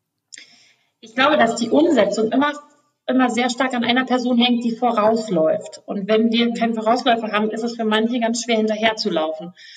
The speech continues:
Und deswegen, dieser Mut ist eigentlich unabdingbar für alles, was wir umsetzen wollen. Und deswegen aus meiner Sicht ist Mut wichtig, damit wir Dinge machen, Dinge verändern und uns auch trauen, Prozesse anzustoßen.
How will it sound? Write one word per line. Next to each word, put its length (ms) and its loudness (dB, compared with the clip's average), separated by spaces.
Und 140 -4
deswegen, 440 2
dieser 260 2
Mut 440 4
ist 340 -6
eigentlich 300 -2
unabdingbar 680 2
für 140 -4
alles, 200 -2
was 160 -2
wir 100 -2
umsetzen 640 0
wollen. 300 -10
Und 160 -6
deswegen 280 0
aus 140 -2
meiner 280 0
Sicht 180 -2
ist 120 -6
Mut 220 -2
wichtig, 320 -6
damit 260 -6
wir 100 -4
Dinge 240 -4
machen, 520 -8
Dinge 160 -2
verändern 580 0
und 200 -4
uns 140 -10
auch 140 -4
trauen, 400 2
Prozesse 500 -2
anzustoßen. 800 -8